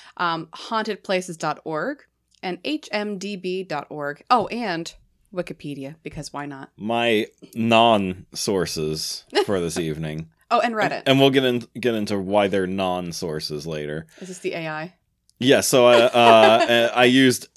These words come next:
Speaker 2: A I to research, and that didn't end well. Uh, thank goodness I actually, like, cited my sources and looked them up afterward. You know, like, I asked the A I for sources of,
Speaker 1: <laughs>
Speaker 2: for its, uh,
Speaker 1: Give me
Speaker 2: search resor-,
Speaker 1: citations. <laughs>
Speaker 2: results.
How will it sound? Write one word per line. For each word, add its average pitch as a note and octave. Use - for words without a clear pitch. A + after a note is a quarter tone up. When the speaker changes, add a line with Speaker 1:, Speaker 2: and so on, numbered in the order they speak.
Speaker 2:
A C3+
I B2
to A#2+
research, G#2+
and G2+
that G#2
didn't G#2+
end F#2+
well. F#2+
Uh, F#2
thank B2
goodness A2+
I G#2
actually, G2
like, F2+
cited A2
my C3
sources C3
and G#2+
looked A#2+
them G#2+
up A2
afterward. B2
You A2+
know, G2+
like, F#2+
I A2
asked G2
the A2+
A G2
I G2
for G2
sources G#2
of, G2
Speaker 1:
<laughs> E4
Speaker 2:
for A#2+
its, G#2
uh, F2
Speaker 1:
Give F#3+
me G3
Speaker 2:
search E3+
resor-, E3
Speaker 1:
citations. -
<laughs> -
Speaker 2:
results. D3+